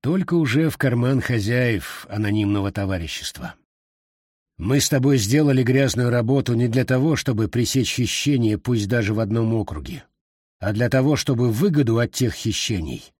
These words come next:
отныне получали архимандриты, министры и кое-кто еще. Кстати, лицам,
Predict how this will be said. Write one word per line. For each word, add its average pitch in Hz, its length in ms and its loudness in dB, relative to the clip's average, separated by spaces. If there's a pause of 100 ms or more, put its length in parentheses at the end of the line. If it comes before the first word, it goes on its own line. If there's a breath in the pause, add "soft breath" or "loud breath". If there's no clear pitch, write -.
(280)
отныне 127 480 0
получали 123 680 0 (260)
архимандриты, 127 1120 0 (340)
министры 117 760 0
и 165 220 -2
кое-кто 180 520 0
еще. - 760 -2 (960)
Кстати, - 420 -2
лицам, 117 600 -2